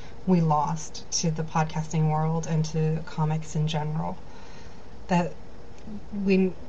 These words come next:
we end up getting caught in, in all of the anger and frustration when the stories break about how mistreated people can be. And sometimes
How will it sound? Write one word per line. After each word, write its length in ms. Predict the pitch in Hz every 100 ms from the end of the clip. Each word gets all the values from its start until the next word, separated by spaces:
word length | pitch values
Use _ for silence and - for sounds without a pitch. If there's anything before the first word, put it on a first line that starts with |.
| - 220
we 220 | 196 190
end 160 | 196 196
up 120 | 165
getting 340 | 180 170 160
caught 520 | 160 - 180 165 160 175
in, 140 | 170
in 260 | 160 185 170
all 280 | 170 170
of 180 | 165 156
the 340 | 170 160 156 156 - - - - - 202
anger 560 | 180 190 180 160 160
and 220 | 156 160
frustration 960 | 156 165 156 - 170 180 - 156 151 147
when 320 | 147 151 160 165
the 80 | 165
stories 600 | - 170 170 180 170 -
break 340 | 165 160 160 - - - - -
about 280 | 170 165 160
how 360 | - 170 165 160
mistreated 840 | 170 156 - 233 240 180 160 160 -
people 360 | 180 160 160 156
can 300 | - 156 156
be. 460 | 196 214 165 160 - - - - - - - - - - - -
And 320 | 175 170 160 160 - - -
sometimes 1160 | - - 185 175 165 180 170 165 160 - -